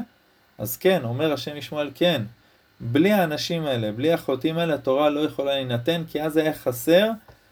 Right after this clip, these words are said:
מאה שישים ריבו אותיות. התורה היא קשורה לכל אחד ואחד מעם ישראל,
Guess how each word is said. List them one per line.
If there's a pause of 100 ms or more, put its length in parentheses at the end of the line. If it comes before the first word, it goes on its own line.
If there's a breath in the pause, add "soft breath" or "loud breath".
(220 soft breath)
מאה
שישים (140)
ריבו
אותיות. (220)
התורה
היא
קשורה
לכל
אחד
ואחד
מעם
ישראל,